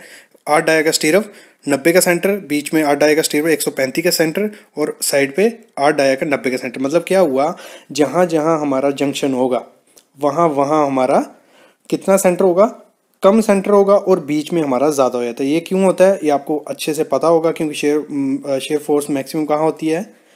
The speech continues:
सपोर्ट पे और बीच में कम,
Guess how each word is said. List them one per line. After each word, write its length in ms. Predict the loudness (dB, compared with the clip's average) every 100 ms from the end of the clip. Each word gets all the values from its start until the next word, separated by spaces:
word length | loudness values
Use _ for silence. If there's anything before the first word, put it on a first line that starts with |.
| _ -8
सपोर्ट 420 | -6 2 2 2
पे 140 | 2 0 -2 -8 -4
और 120 | -2
बीच 300 | -2 -4 -2
में 260 | -2 -2 -10 _ _
कम, 180 | -4 -2